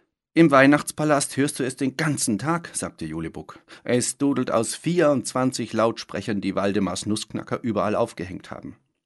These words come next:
„Erzähl von den Kobolden“, sagte Mathilda. „Erzähl ihm, was Waldemar mit den armen Kobolden gemacht hat.“ Julebuck seufzte. Ja, das ist der traurigste Teil der Geschichte.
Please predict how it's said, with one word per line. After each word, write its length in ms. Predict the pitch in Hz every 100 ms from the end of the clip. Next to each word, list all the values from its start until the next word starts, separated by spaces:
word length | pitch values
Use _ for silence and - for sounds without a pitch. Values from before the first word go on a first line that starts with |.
| _ _ _ _ _ _ _ - - - -
„Erzähl 320 | 202 - 139
von 160 | -
den 160 | - -
Kobolden“, 580 | - - - - - -
sagte 360 | - - - 101
Mathilda. 400 | 87 - - - - -
„Erzähl 420 | 101 - 170 -
ihm, 160 | 208 160
was 240 | - -
Waldemar 380 | 175 175 165 143
mit 160 | 131
den 220 | 104 - -
armen 400 | 151 135 131 -
Kobolden 500 | 143 - 80 - 98
gemacht 340 | 98 92 -
hat.“ 200 | - - _ _ _ _ _ _ _ _ _ _ _ _ _ _ _ _ _
Julebuck 420 | - 202 - 135
seufzte. 520 | - - - - - - - - -
Ja, 200 | - - - - _ _ _ _ _ _
das 200 | - 85
ist 140 | 120 -
der 80 | 143
traurigste 600 | - 131 120 110 - -
Teil 180 | 104 78
der 140 | 85
Geschichte. 460 | 69 - 67 -